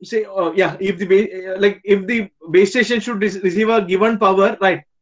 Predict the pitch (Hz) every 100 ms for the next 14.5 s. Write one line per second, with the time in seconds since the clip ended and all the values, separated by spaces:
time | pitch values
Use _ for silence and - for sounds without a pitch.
0 | _ _ 190 185 180 226 240 240 _ _
1 | - 226 208 196 202 226 208 208 190 156
2 | 131 190 165 180 202 208 185 196 190 185
3 | 202 190 185 180 180 170 160 165 185 165
4 | 143 131 - _ _ _ _ _ _ 208
5 | 247 277 _ _ _ _ _ _ 147 143
6 | 190 185 247 202 226 220 233 196 202 226
7 | 233 220 190 175 208 196 185 190 180 165
8 | 165 - 190 381 _ _ _ _ _ _
9 | 160 175 156 196 185 - - _ _ _
10 | _ - 147 139 - - 139 131 127 117
11 | 104 - _ _ _ _ _ _ 143 160
12 | 202 196 175 180 170 160 160 160 143 123
13 | _ _ _ 147 113 _ _ _ 151 214
14 | 233 208 226 233